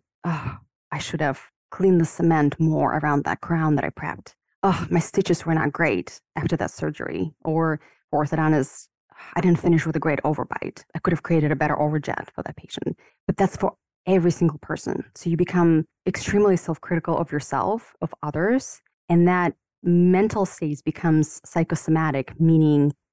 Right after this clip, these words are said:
so many thoughts, negative thoughts, start affecting your body so that you physically have no energy and you cannot almost get out of bed. You can barely function.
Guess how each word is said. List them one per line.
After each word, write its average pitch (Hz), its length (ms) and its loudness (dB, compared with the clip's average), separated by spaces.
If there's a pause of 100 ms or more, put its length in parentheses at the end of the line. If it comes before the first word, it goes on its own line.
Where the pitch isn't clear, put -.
(140)
so - 380 -2
many 180 220 4
thoughts, 165 680 -2
negative 160 460 2
thoughts, 185 540 -2 (180)
start - 280 0
affecting 160 480 0
your 147 100 2
body 147 600 -4 (240)
so - 120 -4
that 156 160 2
you 160 80 2
physically 202 500 0
have 165 180 0
no 160 180 4
energy 151 440 0
and 160 140 6
you 147 80 4
cannot 143 460 0 (260)
almost 139 280 0
get 139 100 -2
out 131 120 0
of 131 80 -2
bed. 143 180 2
You 139 60 2
can 151 160 4
barely 143 280 2
function. - 400 -2